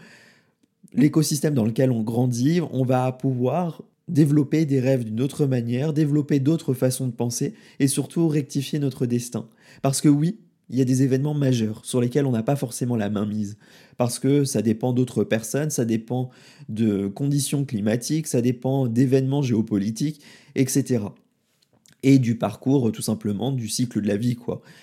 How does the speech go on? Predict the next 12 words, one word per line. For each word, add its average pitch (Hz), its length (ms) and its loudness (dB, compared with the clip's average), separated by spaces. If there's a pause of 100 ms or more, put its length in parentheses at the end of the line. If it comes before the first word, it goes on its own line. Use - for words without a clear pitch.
(160)
La 98 240 -6
vie, 110 180 0
la 117 120 0
mort, 110 440 0
euh, - 20 -2
voilà, 98 280 -2
des 104 120 -2
naissances, 113 500 -4
des 104 100 -4
choses 117 220 -6
comme 104 160 -4
ça. - 220 -8